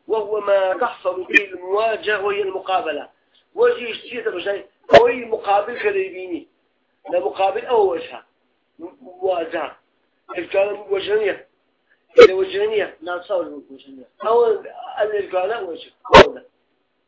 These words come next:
Speaker 1: أو ده وجه. شو هي خلاف لترجيحية؟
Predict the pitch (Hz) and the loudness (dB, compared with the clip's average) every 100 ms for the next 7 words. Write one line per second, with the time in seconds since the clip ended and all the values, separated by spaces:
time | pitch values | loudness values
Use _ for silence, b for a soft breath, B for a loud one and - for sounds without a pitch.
0 | _ _ _ _ _ _ _ _ _ _ | _ _ _ _ _ _ _ _ _ _
1 | _ _ _ - 226 233 160 143 123 _ | _ _ _ 0 0 -2 -6 -12 -16 _
2 | - 247 269 240 233 - - - - 180 | -12 -4 2 4 2 -2 -12 -14 -14 -8
3 | 196 233 247 208 190 165 175 143 127 - | 0 2 2 -2 -6 -6 -6 -6 -12 -16